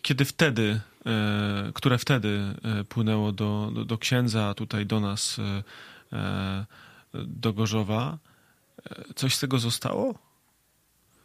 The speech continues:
Bo pamiętam, że mówiliśmy o jedności, wspólnocie, e, e, o, o, o, o, o,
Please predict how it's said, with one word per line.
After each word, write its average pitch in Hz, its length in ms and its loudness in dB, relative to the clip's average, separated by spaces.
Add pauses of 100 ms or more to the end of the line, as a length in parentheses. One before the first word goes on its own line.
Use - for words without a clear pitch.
(100)
Bo 120 60 -4
pamiętam, 123 400 0
że 117 100 0
mówiliśmy 110 560 0
o 104 280 -2 (120)
jedności, 113 580 0
wspólnocie, 107 960 0 (680)
e, - 20 -8
e, 98 1200 -8
o, 98 380 -4
o, - 0 -
o, 98 320 -4
o, - 180 -12
o, 107 500 -6